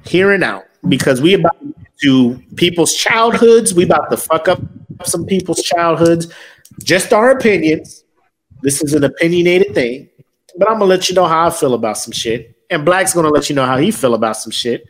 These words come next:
and it is what it is, you know.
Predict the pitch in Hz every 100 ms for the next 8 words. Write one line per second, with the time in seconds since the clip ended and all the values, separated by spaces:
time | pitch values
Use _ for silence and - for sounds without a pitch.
0 | _ _ _ _ _ - 262 262 254 240
1 | 233 220 214 254 254 - - - _ -
2 | - _ _ - _ _ - 135 120 107